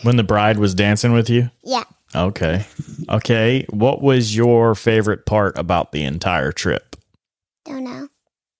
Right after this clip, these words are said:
Speaker 1: What do you mean you don't know? There's gotta be something that you
Speaker 2: Everything.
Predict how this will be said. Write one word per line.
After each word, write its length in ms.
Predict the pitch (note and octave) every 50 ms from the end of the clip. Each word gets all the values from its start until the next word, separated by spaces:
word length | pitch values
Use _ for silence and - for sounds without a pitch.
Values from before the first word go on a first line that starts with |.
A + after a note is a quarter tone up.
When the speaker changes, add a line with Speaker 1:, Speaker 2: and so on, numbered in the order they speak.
| _ -
Speaker 1:
What 120 | A#2+ E3
do 40 | G#3+
you 60 | B3
mean 160 | C#4 C#4+ G#3+
you 40 | A#2+
don't 240 | F2+ F#2 F2+ F2 E2+
know? 200 | F2 E2 D#2+ E2
There's 180 | G2+ D3 D#3 D#3
gotta 220 | F#3 F#3+ G#3 G3+
be 120 | F#3 F3+
something 540 | D#3 - - E3 D3+ C#3+ C3 - A2+ G#2 G2+
that 240 | G2 F#2+ F#2+ F#2 -
you 80 | D4 D#4+
Speaker 2:
Everything. 640 | E4+ D#4 C#4 E4+ E4 D#4 D#4+ E4+ E4+ E4+ D4+ B3+